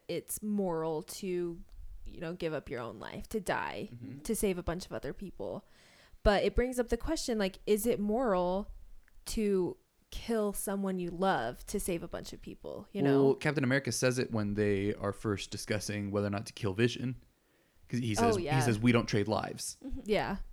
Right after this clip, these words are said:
Speaker 1: But still, like, I don't know. It's just such an interesting thing. Like,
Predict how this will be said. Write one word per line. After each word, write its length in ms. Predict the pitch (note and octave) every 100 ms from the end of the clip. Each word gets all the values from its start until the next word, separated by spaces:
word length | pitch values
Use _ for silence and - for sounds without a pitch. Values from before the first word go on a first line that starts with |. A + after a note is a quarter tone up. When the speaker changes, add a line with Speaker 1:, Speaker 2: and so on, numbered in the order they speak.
| - - - - - - _ _ _ _ _ _ _ _ -
Speaker 1:
But 200 | A3+ A#3
still, 460 | - - D4+ E4 G#3
like, 340 | F#3 F#3 - - - - - - - - - - - - - -
I 80 | D#4
don't 80 | F#4+
know. 100 | G#4
It's 100 | -
just 120 | D#4+
such 140 | F4 E4+
an 80 |
interesting 480 | C4+ B3+ D4 - C#4
thing. 280 | C4 D4 F3
Like, 340 | F3+ F#3 -